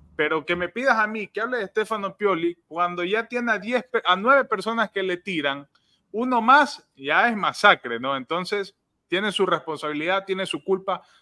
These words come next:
no la estoy excluyendo de nada, pero esto, por ejemplo, yo puse ayer en X y lo voy a leer textualmente, que puse, "Es difícil comprobarlo y muchísimo más afirmarlo, pero creo que si todos los jugadores de la plantilla tuvieran el hambre, actitud,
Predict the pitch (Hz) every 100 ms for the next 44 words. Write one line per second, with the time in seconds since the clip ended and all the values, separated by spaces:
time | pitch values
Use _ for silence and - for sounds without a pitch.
0 | _ 190 247 226 220 226 - - 185 175
1 | 190 190 180 156 156 123 123 147 - _
2 | _ _ _ _ 160 190 202 190 196 180
3 | 180 180 180 175 170 165 165 165 151 147
4 | - 135 139 151 160 156 160 156 131 -
5 | 151 151 151 127 120 139 - _ _ _
6 | _ _ - 143 160 - 117 - 185 214
7 | 214 214 208 214 202 180 175 190 214 214
8 | 185 151 - 208 214 190 165 175 175 170
9 | 151 160 165 139 135 151 _ _ _ _
10 | 180 180 208 240 240 196 - 226 240 196
11 | 175 202 208 190 165 151 - 196 196 190
12 | 156 180 175 160 170 175 170 165 143 -
13 | 165